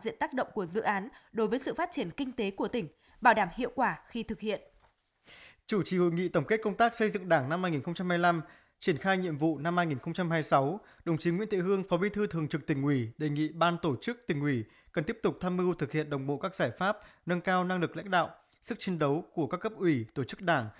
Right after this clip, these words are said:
Speaker 2: và chất lượng đội ngũ cán bộ, đảng viên. Nhiệm vụ trọng tâm trước mắt, tập trung làm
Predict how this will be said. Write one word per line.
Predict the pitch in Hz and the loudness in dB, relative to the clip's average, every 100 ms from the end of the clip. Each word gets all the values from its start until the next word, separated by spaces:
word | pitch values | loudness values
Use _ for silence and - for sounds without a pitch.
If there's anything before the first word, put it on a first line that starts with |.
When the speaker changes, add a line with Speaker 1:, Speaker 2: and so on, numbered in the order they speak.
| - _ | -20 _
Speaker 2:
và | 143 | -6
chất | 180 226 | -4 -6
lượng | 196 156 | -4 -4
đội | 135 | -6
ngũ | 165 | -6
cán | - 143 190 | -4 -2 -2
bộ, | 185 170 | -2 -2
đảng | 120 | -2
viên. | 147 165 - _ _ _ - | -2 -2 -4 _ _ _ -6
Nhiệm | 165 | -4
vụ | 147 160 - | -2 -4 -4
trọng | 165 | -6
tâm | 170 147 | -4 -4
trước | 214 202 | -4 0
mắt, | 226 - - _ - | 0 -2 -20 _ -4
tập | 165 | -4
trung | - 196 | -2 0
làm | 180 | 0